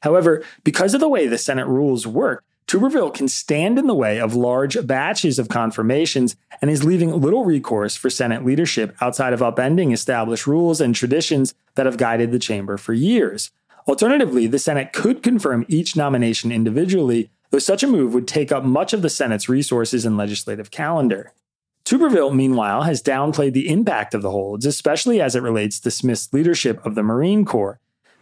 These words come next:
"There may be a delay in his planning guidance, and yet he cannot move into the commandant's residence, but there is still little doubt about General Smith's ability to lead effectively," Tuberville said.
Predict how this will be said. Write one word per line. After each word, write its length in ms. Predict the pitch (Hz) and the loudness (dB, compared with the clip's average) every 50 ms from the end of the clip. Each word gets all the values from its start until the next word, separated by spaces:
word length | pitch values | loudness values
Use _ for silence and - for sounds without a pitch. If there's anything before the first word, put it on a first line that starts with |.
| _ _ | _ _
"There 100 | - 147 | 0 2
may 220 | 156 190 269 349 | 4 4 2 4
be 140 | 359 349 302 | 2 4 2
a 60 | 247 | 2
delay 380 | 151 156 151 143 143 139 135 147 | 2 2 2 2 2 2 2 2
in 120 | 156 131 | 2 0
his 200 | 123 123 139 123 | 0 0 -2 -2
planning 440 | - - - 147 139 135 135 123 120 | -4 -4 -2 -2 0 0 0 0 0
guidance, 520 | 127 139 143 175 202 160 113 110 127 135 | 0 0 0 0 0 0 0 0 -2 -2
and 140 | - 139 135 | 0 -2 0
yet 140 | 139 143 139 | 0 0 0
he 80 | 147 160 | -2 0
cannot 420 | 156 160 151 151 170 226 233 208 | 0 0 0 0 0 0 0 2
move 220 | 175 202 269 285 | 2 2 2 2
into 180 | 233 185 180 170 | 2 0 0 0
the 120 | 151 160 | 0 0
commandant's 600 | 147 - 156 147 147 147 143 143 135 135 131 - | 0 0 0 0 0 0 0 0 0 0 -2 0
residence, 560 | - 135 156 208 240 208 180 120 104 107 107 - | 0 0 2 2 2 0 0 -2 -2 -4 -6 -2
but 160 | - 143 120 | -2 0 2
there 140 | - 147 151 | 2 2 2
is 160 | 156 139 - | 0 0 -2
still 420 | - - - 208 226 208 165 143 | -4 0 2 2 2 2 2 2
little 240 | 139 135 160 226 294 | 2 2 2 2 2
doubt 260 | 285 190 139 123 120 | 0 0 0 0 -2
about 220 | 123 123 127 127 123 | 0 0 0 -2 0
General 260 | - 135 131 131 123 | -2 -2 0 -2 -2
Smith's 360 | - - - 139 127 - - | -4 -4 -4 -4 -2 -2 -4
ability 440 | 127 117 147 165 180 185 151 127 120 | -2 0 0 2 2 2 2 0 0
to 120 | 117 - 139 | 0 -2 -2
lead 220 | 120 113 110 107 | -2 0 -2 -2
effectively," 640 | 113 - - - 175 196 196 - 160 127 120 110 98 | -4 -4 -2 -2 -2 0 0 -2 0 0 -2 -4 -4
Tuberville 540 | 98 - - 127 113 113 104 110 104 101 98 | -4 -2 -2 -2 0 0 -2 -2 -2 -2 -4
said. 420 | - - 110 107 113 120 156 180 | -4 -6 -6 -6 -6 -6 -8 -8